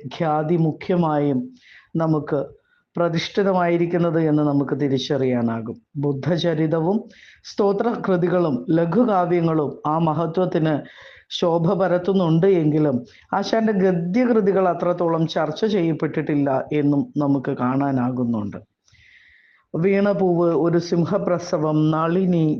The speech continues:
ലീല, ബാലരാമായണം, ഗ്രാമവൃക്ഷത്തിലെ കുയിൽ, ചിന്താവിഷ്ടയായ സീത, പ്രരോദനം, ദുരവസ്ഥ, ചണ്ടാല ഭിക്ഷുകി, കരുണ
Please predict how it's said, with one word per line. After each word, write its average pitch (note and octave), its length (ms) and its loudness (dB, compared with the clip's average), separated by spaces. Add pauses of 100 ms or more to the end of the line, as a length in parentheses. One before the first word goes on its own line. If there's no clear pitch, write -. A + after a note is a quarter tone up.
ലീല, E3 680 2
ബാലരാമായണം, D#3 1080 0 (420)
ഗ്രാമവൃക്ഷത്തിലെ F3 1000 0
കുയിൽ, D#3 480 0 (340)
ചിന്താവിഷ്ടയായ F#3+ 840 2
സീത, D#3 400 0 (360)
പ്രരോദനം, E3 840 0
ദുരവസ്ഥ, F3 800 0 (160)
ചണ്ടാല F#3 480 2
ഭിക്ഷുകി, C#3 640 -4 (420)
കരുണ F3 480 0